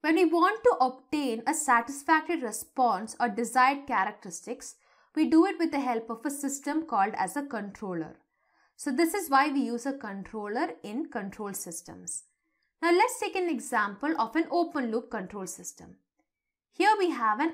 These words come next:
automatic washing machine. So what happens over here is the user or the operator will manually set the operating time of the machine. Now the machine will stop operating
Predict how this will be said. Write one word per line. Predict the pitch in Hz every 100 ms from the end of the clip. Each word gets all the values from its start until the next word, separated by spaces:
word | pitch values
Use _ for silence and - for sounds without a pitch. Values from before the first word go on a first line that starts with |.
| -
automatic | 233 - 285 220 165 294 285
washing | 208 185 190 220 185
machine. | 160 - - 185 _ _ _ _ _ _ -
So | -
what | 381 523 539
happens | 302 262 339 320
over | 294 277
here | 277 254 220 175
is | 233 - - _ _ _ _
the | 381
user | 330 302 330 330 403 403
or | 285
the | 277 320
operator | 233 214 - 277 220 170 190 - _ _ _
will | 349 359
manually | 320 277 285 330 359
set | 370 - 220 196
the | 311
operating | - 240 240 311 302 320 320
time | 247 214 214
of | 175
the | 302
machine. | 311 202 - 170 160 175 _ _ _ _ _ _ 311
Now | 339
the | 381
machine | 320 330 - 440
will | 370 320
stop | - 320 320 233 -
operating | 196 190 - 254 165 170 277